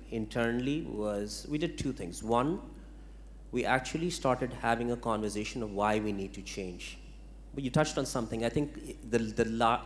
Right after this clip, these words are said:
the age that we are living in today, we are witnessing the highest rate of change that probably humanity's ever gone through. I think we far outstrip Industrial Revolution at this time, right? I mean, think about it. Um, what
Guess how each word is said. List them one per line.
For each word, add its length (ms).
the 340
age 340
that 160
we 80
are 40
living 340
in 100
today, 380
we 180
are 80
witnessing 500
the 100
highest 680
rate 300
of 100
change 400
that 240
probably 640
humanity's 680
ever 160
gone 260
through. 280
I 40
think 300
we 160
far 400
outstrip 460
Industrial 400
Revolution 420
at 80
this 160
time, 240
right? 260
I 80
mean, 180
think 200
about 260
it. 120
Um, 440
what 240